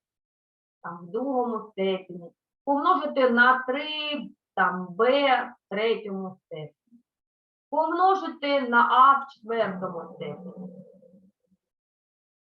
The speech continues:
Так, це одночлен, оскільки містяться тільки множення та зведення в степені. Але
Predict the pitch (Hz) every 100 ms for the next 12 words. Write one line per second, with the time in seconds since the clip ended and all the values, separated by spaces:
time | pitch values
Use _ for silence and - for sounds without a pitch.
0 | _ _ 185 359 - - - - 427 427
1 | 403 427 - 277 254 262 - 349 339 294
2 | 285 262 - 233 247 220 - 277 254 254
3 | 240 247 320 339 330 262 226 220 220 226
4 | 220 226 233 - 247 - - _ _ _
5 | _ _ _ _ _ _ - 247 285